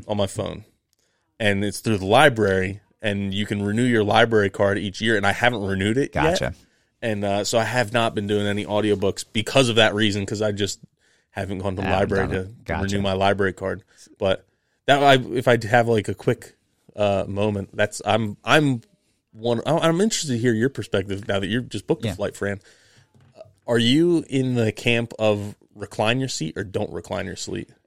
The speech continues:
Speaker 1: Your seat?
Speaker 2: You, it's, it's a long, you know, the first one's gonna be overnight. We're,
Speaker 1: Mm-hmm.
Speaker 2: we're grow-, we're, we booked a trip to Croatia for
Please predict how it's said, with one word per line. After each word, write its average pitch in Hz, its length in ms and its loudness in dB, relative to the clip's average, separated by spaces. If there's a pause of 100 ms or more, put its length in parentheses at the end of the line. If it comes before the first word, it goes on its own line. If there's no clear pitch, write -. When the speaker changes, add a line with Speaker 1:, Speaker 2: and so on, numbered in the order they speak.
(120)
Speaker 1:
Your - 160 -20
seat? - 140 -6
Speaker 2:
You, 127 220 2
it's, 160 240 4
it's - 220 0
a 147 60 4
long, 135 340 6 (300)
you 147 140 4
know, 123 100 6
the 110 100 4
first 143 240 2
one's 123 140 0
gonna 120 140 2
be 101 160 0
overnight. 104 520 0 (360)
We're, 104 300 0
Speaker 1:
Mm-hmm. 107 160 -6
Speaker 2:
we're 107 100 -4
grow-, 107 260 2
we're, 110 260 2
we 107 160 -2
booked 95 240 -2
a 92 60 0
trip - 340 -4
to 87 200 0
Croatia 92 560 0
for 85 520 -4